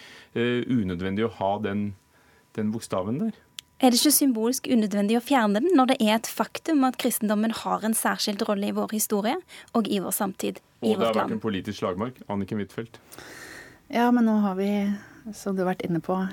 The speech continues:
Speaker 3: ikke lenger en statskirke. Vi skal ha et religionsåpent samfunn. Og jeg mener at det er galt å gi en religion, eh, fortrinnsrett på den måten som dette faget representerer. Slik at jeg mener også at det er for mye kristendom sammenlignet med andre religioner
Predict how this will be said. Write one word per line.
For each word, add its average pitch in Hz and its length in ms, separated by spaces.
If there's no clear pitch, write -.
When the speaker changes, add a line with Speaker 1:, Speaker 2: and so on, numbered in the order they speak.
Speaker 3:
ikke 170 260
lenger 160 260
en 165 80
statskirke. - 680
Vi 214 100
skal - 180
ha 175 140
et - 440
religionsåpent 165 1040
samfunn. 233 480
Og 196 80
jeg 185 240
mener 156 240
at - 80
det 160 100
er 165 60
galt 269 500
å 220 80
gi 202 240
en 180 160
religion, 190 560
eh, 196 200
fortrinnsrett 185 720
på - 80
den 180 120
måten 175 280
som 185 300
dette 185 340
faget 165 640
representerer. 185 680
Slik - 220
at 196 120
jeg 202 140
mener 180 180
også 165 220
at - 80
det 170 80
er 156 40
for 170 140
mye 156 240
kristendom 160 500
sammenlignet 151 720
med 165 140
andre 147 260
religioner 151 500